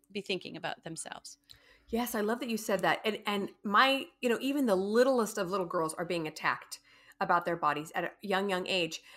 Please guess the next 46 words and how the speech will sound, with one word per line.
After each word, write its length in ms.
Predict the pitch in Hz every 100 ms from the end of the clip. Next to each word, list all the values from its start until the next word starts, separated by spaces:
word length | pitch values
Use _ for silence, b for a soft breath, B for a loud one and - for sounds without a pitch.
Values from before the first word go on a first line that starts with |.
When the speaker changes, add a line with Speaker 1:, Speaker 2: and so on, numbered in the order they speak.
| B
Speaker 2:
Um, 160 | 190 185
I'm 120 | 202
gonna 120 | 202
share 180 | - 196
another 220 | 190 180
resource 480 | 185 190 185 170 -
later 240 | 185 175
on 180 | 175 180
too, 240 | 175 180
but, 200 | 165 160 -
uh, 340 | 170 151 135 120
there's 160 | - 175
an 60 | -
Instagram 420 | 202 - 190 190
account 300 | 185 190 190
and 80 | 180
a 40 |
blog 340 | 165 165 170 170
called 340 | 180 165 160
Beauty 280 | 185 185 180
Speaker 1:
Mm-hmm. 200 | 180 175 -
Speaker 2:
Redefined, 340 | 170 180 220
and 80 | 185
I'll 120 | 160
link 200 | 175 170
that. 220 | 156 160 - b b b
They 100 | 220
are 140 | 226 202
amazing, 560 | 180 185 175 147 127 -
and 180 | 175 180
they 240 | 185 190 175
go 360 | 196 190 190 190
around 480 | 185 190 185 190 185
the 60 |
world 260 | 180 185 175
trying 300 | - 190 185
to 140 | 185 185
teach 420 | - 190 190 -
women 280 | 175 170 170
that 160 | 165
they 100 | 175
are 120 | 170 185
more 260 | 190 311
than 120 | 427 285
a 40 |
body, 280 | 175 143